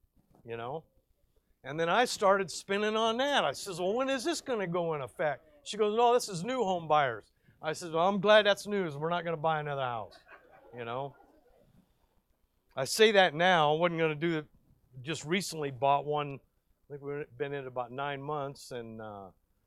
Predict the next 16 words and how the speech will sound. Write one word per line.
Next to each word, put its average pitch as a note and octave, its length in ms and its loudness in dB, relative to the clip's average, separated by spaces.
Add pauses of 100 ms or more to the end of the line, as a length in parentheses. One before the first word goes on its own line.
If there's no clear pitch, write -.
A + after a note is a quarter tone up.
(240)
I C3 120 -10
don't C3 80 -8
know C3 80 -8
if A#2+ 80 -12
it C3 120 -8
was A2 160 -16
the G#2+ 120 -12
dumbest D3 440 -6
decision E3+ 460 -12
I've E3 140 -6
made E3+ 240 -8
in E3 60 -12
life E3 420 -10
or C3+ 180 -6
if B2 140 -12
it's - 420 -12